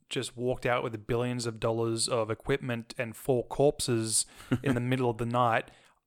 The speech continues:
Speaker 1: I reckon it's probably safe to assume there's no cameras, so
Speaker 2: Yeah.
Speaker 1: maybe you can just do this anywhere.
Speaker 2: Yeah.
Speaker 1: You know, you don't have to do
Speaker 2: Could
Speaker 1: it in
Speaker 2: have
Speaker 1: the
Speaker 2: done
Speaker 1: bathroom.
Speaker 2: it in the hallway.
Speaker 1: Yeah.
Speaker 2: And Jones wouldn't have even cared. I reckon he would have walked past and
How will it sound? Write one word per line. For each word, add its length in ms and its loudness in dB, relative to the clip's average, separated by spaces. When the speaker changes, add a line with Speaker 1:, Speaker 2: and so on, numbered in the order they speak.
Speaker 1:
I 100 6
reckon 140 2
it's 140 -2
probably 400 4
safe 280 2
to 120 0
assume 260 -2
there's 160 -6
no 140 -4
cameras, 560 -2
so 160 4
Speaker 2:
Yeah. 120 12
Speaker 1:
maybe 200 8
you 100 6
can 140 -2
just 120 -2
do 80 2
this 140 2
anywhere. 400 2
Speaker 2:
Yeah. 400 8
Speaker 1:
You 80 2
know, 120 4
you 100 2
don't 60 4
have 100 2
to 60 -10
do 100 0
Speaker 2:
Could 40 8
Speaker 1:
it 40 8
in 40 6
Speaker 2:
have 60 0
Speaker 1:
the 60 10
Speaker 2:
done 160 10
Speaker 1:
bathroom. 180 2
Speaker 2:
it 40 2
in 80 2
the 100 6
hallway. 520 6
Speaker 1:
Yeah. 340 2
Speaker 2:
And 140 2
Jones 320 12
wouldn't 220 6
have 100 6
even 240 6
cared. 360 10
I 40 10
reckon 220 8
he 40 6
would 140 6
have 60 4
walked 260 4
past 380 4
and 260 -6